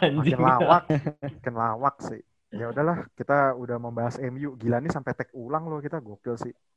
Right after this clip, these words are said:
Speaker 2: Cuman gara-gara match tadi kita tag ulang, nggak apa-apa nih. Biar kita totalitas juga. Thank you juga nih buat Ferry, buat Aldi, buat Huda juga.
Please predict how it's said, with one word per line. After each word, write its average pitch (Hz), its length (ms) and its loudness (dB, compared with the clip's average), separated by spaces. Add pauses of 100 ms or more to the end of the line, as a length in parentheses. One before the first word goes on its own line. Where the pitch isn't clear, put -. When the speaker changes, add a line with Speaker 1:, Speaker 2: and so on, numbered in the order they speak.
(140)
Speaker 2:
Cuman 147 200 0
gara-gara 143 280 6
match 143 240 2
tadi 147 240 0
kita 160 160 -6
tag 143 160 -12
ulang, 151 240 -6
nggak 120 80 0
apa-apa 131 320 -4
nih. 160 80 -8 (480)
Biar 127 160 2
kita 131 240 -4
totalitas 117 560 -4
juga. 117 320 -10 (400)
Thank 135 240 -2
you 143 80 -2
juga 147 240 2
nih 165 80 -2
buat - 160 -4
Ferry, 151 400 4
buat 131 160 -2
Aldi, 127 320 2
buat 127 160 -4
Huda 123 320 -6
juga. 120 400 -6